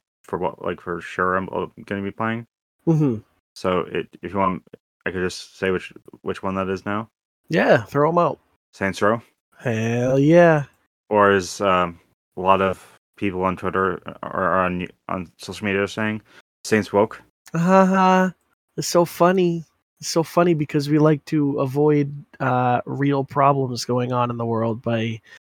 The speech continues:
Speaker 2: pretending that they're a problem in, for other reasons. Ha ha. Don't put your girls in my video games.
Speaker 1: I just, I just, I just wanna be a white dude with blonde hair and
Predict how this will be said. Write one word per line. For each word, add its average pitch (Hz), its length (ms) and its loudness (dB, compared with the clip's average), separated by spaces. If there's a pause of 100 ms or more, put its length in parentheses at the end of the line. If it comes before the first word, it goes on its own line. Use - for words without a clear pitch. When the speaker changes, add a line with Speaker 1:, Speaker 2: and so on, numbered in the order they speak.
(160)
Speaker 2:
pretending 123 480 -2
that 113 160 -4
they're 127 160 4
a - 100 -2
problem 113 640 -4 (300)
in, 123 260 0
for 123 240 2
other 120 220 2
reasons. 101 720 -6 (240)
Ha - 120 -4
ha. 143 360 2 (360)
Don't 143 220 -2
put - 160 0
your 147 140 0
girls 143 540 4
in 120 120 -4
my 120 120 -2
video 135 300 2
games. 120 600 -6 (380)
Speaker 1:
I 117 80 4
just, 120 100 -2 (240)
I 110 140 4
just, 117 280 -4 (400)
I 107 140 2
just 117 240 -4
wanna 139 220 0
be 117 500 -2 (420)
a 113 80 -2
white 113 340 2
dude 98 400 -2 (340)
with - 200 -14
blonde 110 260 2
hair 104 400 0 (380)
and 90 380 -4